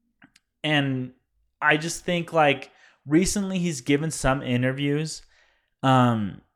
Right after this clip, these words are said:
there's one where he talks about, he's not really complaining about deadlines, but he is saying, you know, when he was making films for himself,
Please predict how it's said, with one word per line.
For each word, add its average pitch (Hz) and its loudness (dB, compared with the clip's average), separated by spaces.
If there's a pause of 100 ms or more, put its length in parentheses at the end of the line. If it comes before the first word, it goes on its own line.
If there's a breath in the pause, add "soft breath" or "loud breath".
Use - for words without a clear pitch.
(420)
there's 139 0
one 139 2
where 143 2
he 131 0
talks 127 -2
about, 120 -2
he's 147 -2
not 160 2
really 139 4
complaining 135 -4
about 147 -2
deadlines, 165 0 (480 loud breath)
but 147 2
he 143 -2
is 147 2
saying, 123 2
you 113 -2
know, 104 -2
when 104 -4
he 131 -4
was 165 2
making 139 -4
films 120 -4
for 113 -6
himself, 139 0